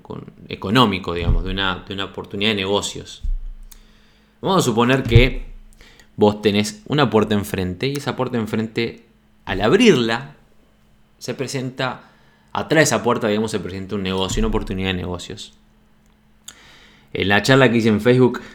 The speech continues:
ayer, este, yo les mencioné, el, el ejemplo que utilicé es una señora que publica su libro, que tiene un libro, una novela que escribió hace mucho tiempo. Te voy a dar un ejemplo parecido ahora,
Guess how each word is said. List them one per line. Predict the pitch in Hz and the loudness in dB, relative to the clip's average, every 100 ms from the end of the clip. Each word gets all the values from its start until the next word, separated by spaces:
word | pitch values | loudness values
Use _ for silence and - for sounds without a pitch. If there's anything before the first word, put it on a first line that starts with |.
| - | -16
ayer, | - - 113 117 - _ - | -12 -4 -2 -4 -10 _ -16
este, | - 92 - | -10 -10 -10
yo | 92 104 | -8 -6
les | 98 | -4
mencioné, | 95 92 95 92 95 | -6 -6 -6 -4 -4
el, | 90 | -4
el | 85 95 | -4 -4
ejemplo | 90 110 110 107 | 0 0 2 0
que | 104 | 0
utilicé | 92 92 107 | -2 -2 -2
es | 107 | -2
una | 101 | -4
señora | - 90 92 95 90 | -6 -6 -4 -4 -4
que | 85 | -4
publica | 90 90 90 87 - _ _ _ _ - - - _ | -6 -8 -6 -6 -6 _ _ _ _ -20 -20 -20 _
su | - 95 | -6 -2
libro, | 98 95 85 82 - - - - - - - | 0 0 -2 -6 -12 -20 -20 -20 -20 -20 -10
que | 95 | -4
tiene | 104 104 | 0 0
un | 98 | 2
libro, | 101 92 90 | 2 2 0
una | 87 | -4
novela | 90 92 98 90 | -2 0 0 0
que | 87 | -4
escribió | - 85 90 | -8 -6 -6
hace | 90 87 | -6 -8
mucho | 90 87 85 | -8 -8 -8
tiempo. | 87 85 - _ | -10 -10 -16 _
Te | - | -4
voy | - | 2
a | 131 | 4
dar | 110 | 4
un | 113 | 2
ejemplo | 104 110 107 95 | 0 0 0 0
parecido | 90 87 104 98 | -2 -4 -4 -2
ahora, | 90 107 110 101 - | 0 2 0 -2 -8